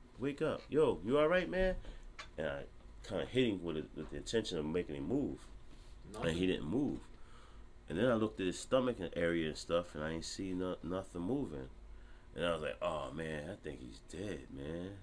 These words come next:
Speaker 1: And then, uh, there was this car, and they stopped too, 'cause they saw me stop.
Speaker 2: Yeah.
Speaker 1: So I was like, "I think he's dead." And I, then I called nine one one. Yeah, I had to give it to,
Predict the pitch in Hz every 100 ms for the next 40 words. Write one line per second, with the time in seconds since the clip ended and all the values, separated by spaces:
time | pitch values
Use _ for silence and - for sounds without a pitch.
0 | - 73 85 85 80 - 82 92 80 -
1 | - 117 113 95 - - - - - -
2 | - 85 101 - 95 82 - - 135 87
3 | - - 78 78 - 90 82 135 135 -
4 | 73 73 - - - 127 113 98 - 80
5 | 82 80 71 - 98 90 80 - 139 190
6 | 73 69 69 - 71 71 76 82 85 87
7 | 95 98 101 107 135 - 123 104 - -
8 | - - - - - 311 120 147 190 -
9 | 107 98